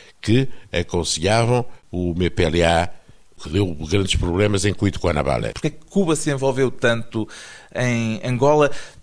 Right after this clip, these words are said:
Speaker 2: tendo ainda por cima em conta, como escreve no seu livro, que a corrente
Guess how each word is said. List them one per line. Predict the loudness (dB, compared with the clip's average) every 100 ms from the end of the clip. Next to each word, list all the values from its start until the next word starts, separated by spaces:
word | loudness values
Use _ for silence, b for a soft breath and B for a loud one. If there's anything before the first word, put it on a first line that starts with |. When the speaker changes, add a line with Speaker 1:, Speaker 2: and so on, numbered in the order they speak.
| 2
Speaker 2:
tendo | 4 4 2 4 4
ainda | 4 0
por | -2
cima | -4 -2 -2
em | 0
conta, | 0 0 0 -2 -4 -12 -12
como | -4 -2 0 0 -2
escreve | -4 0 2 2
no | 0
seu | -4
livro, | -4 -4 -8
que | -4 -4
a |
corrente | -2 -2 0 4 4 4 0 -2 -4